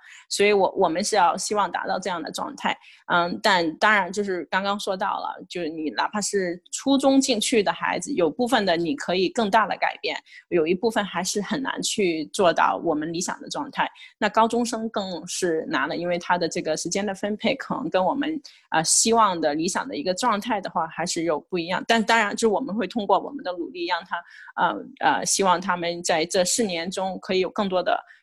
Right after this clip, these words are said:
呃，呃，呃，选择，让他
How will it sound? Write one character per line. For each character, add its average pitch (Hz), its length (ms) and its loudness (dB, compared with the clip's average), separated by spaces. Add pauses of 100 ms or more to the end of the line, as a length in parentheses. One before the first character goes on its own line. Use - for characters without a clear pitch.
呃， 151 260 -2 (360)
呃， 135 200 -2 (240)
呃， 98 320 0
选 160 240 2
择， - 320 0
让 190 200 2
他 185 200 0